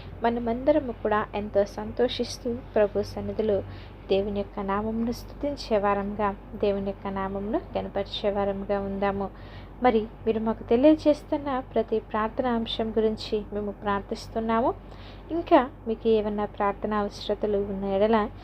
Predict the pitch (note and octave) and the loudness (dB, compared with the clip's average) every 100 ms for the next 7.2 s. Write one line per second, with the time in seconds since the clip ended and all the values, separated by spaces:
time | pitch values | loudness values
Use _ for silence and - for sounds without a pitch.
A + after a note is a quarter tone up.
0 | - - - - - D#4+ F4 D#4 A3+ G#3 | -16 -16 -16 -2 6 6 6 0 0 0
1 | G#3+ G#3 A3+ - A3+ G#3 G3+ G3 G3+ G3+ | -4 -4 -8 -4 -4 0 -2 0 0 0
2 | G#3 G3+ G#3+ D#4+ - - - - - - | -4 -2 0 0 -2 -8 -16 -16 -6 0
3 | D4+ C#4 A#3+ B3+ A#3 A3 A3 - A3 - | 2 4 4 2 -2 -2 -4 -8 -10 -8
4 | G#3+ G#3 G3+ G3+ G3 F#3+ G3 G3 F#3+ G3 | -2 0 0 -2 -2 -4 -4 -2 0 0
5 | G3+ - G#3+ - G#3+ A3 A3 B3+ G4+ - | 0 0 -4 -2 -2 2 4 6 4 0
6 | - - - C4 C4+ D4 F4 C#4+ - A#3 | -16 -8 -2 2 2 4 4 4 0 2
7 | G#3+ | 2